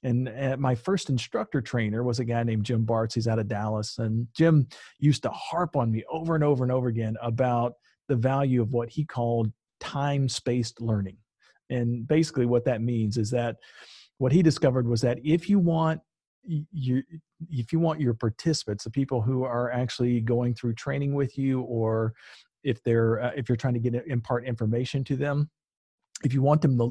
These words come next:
the, if you want them to learn quickly and then retain the information better, you'll get a much better result if you teach them a concept, make the delivery really interactive, and then give your participants time to apply the content in,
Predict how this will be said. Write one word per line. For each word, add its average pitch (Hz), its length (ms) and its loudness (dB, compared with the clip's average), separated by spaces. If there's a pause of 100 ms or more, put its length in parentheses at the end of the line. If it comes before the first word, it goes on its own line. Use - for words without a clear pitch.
the, 120 260 2 (160)
if 123 160 -2
you 120 80 4
want 160 320 2
them 104 220 0
to 110 160 -2
learn 120 420 -2
quickly 165 560 -2
and 120 140 0
then 117 100 0
retain 117 320 -2
the 120 80 -2
information 117 440 -4
better, 151 340 -2 (560)
you'll 131 120 2
get 143 140 4
a 120 80 2
much 147 340 0
better 143 180 0
result 127 520 2
if 151 240 -2
you 160 180 2
teach - 320 -4
them 123 140 0
a 104 80 -2
concept, 120 760 -2 (320)
make 135 340 2
the 147 100 2
delivery 123 520 0
really 113 320 2
interactive, 104 680 -2 (120)
and 123 220 -2
then 185 380 2
give 123 500 0
your 120 320 -2
participants 113 680 -4
time 117 440 -2
to - 80 -4
apply 139 360 -2
the 123 100 -4
content 113 560 -4
in, 110 340 -2